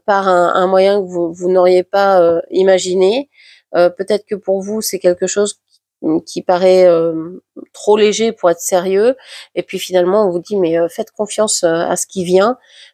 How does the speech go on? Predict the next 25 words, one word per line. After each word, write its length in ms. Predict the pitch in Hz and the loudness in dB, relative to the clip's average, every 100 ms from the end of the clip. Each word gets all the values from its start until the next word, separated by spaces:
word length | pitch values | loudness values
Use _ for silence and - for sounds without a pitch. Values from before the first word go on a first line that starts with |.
| - | -2
laissez 540 | 196 226 - - 233 | 2 4 2 0 2
aussi 380 | 202 196 - 208 | 2 0 -4 -2
venir 340 | 190 185 190 | 0 2 0
ce 80 | 190 | -4
qui 160 | - 180 | -8 -8
vient, 380 | 165 180 202 240 | 0 2 2 0
c'est, 260 | - 170 | -2 -2
c'est 160 | - 160 | -4 -6
en 140 | 170 | -6
train 240 | - 214 208 | -2 -2 0
de, 220 | 170 165 | -2 -2
de 180 | 160 165 | -2 0
guérir, 420 | 175 175 180 226 | 0 2 0 0
il 80 | 180 | 0
y 40 | |
a 40 | |
quelque 220 | 165 165 - | -2 -8 -10
chose 180 | - | -10
qui 100 | - | -6
est 40 | 170 | -6
en 60 | |
train 240 | 170 - 180 | -6 -2 0
de, 200 | 160 156 _ - - - - | 0 -8 _ -20 -20 -20 -8
euh », 240 | - 160 160 | -4 -2 0
alors 180 | 165 | -2